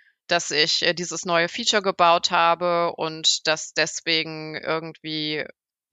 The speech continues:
zehn Prozent weniger Churn passiert, weil ich hab vorher in meinen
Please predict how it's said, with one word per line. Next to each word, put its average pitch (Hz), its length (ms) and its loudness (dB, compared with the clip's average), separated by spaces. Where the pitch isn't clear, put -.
zehn 208 260 0
Prozent 165 500 -2
weniger 156 460 0
Churn 156 460 2
passiert, - 720 -4
weil 156 520 2
ich - 220 -6
hab 165 180 -4
vorher 170 640 2
in 160 160 -6
meinen 151 480 -2